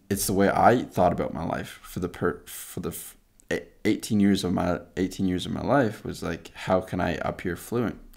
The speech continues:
How can I avoid the stutter? How can I not get embarrassed because of this? And if those are the major goals in your life, you're going to be sacrificing so many things in your life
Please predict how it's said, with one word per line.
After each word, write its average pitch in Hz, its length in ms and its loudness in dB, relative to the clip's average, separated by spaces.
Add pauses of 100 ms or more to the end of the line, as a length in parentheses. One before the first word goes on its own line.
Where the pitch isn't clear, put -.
(240)
How 92 180 0
can 92 180 -4
I 85 100 2
avoid 85 640 -4
the 82 160 -6
stutter? - 640 -2
How 90 200 0
can - 180 -4
I - 20 -2
not 85 260 -2
get 87 140 -4
embarrassed 90 500 0
because - 320 -10
of 80 80 -12
this? - 300 -12 (1600)
And 101 100 4
if 95 160 0
those 120 340 4
are 143 40 0
the 135 120 4
major 101 420 4
goals 104 500 0
in - 80 -4
your 101 100 2
life, 98 480 -6 (1200)
you're 98 220 4
going 101 280 4
to 107 120 -4
be 98 340 0 (100)
sacrificing - 1160 -2 (1120)
so - 420 2
many 117 240 4
things 107 480 0
in 95 100 2
your 95 140 2
life 98 480 -4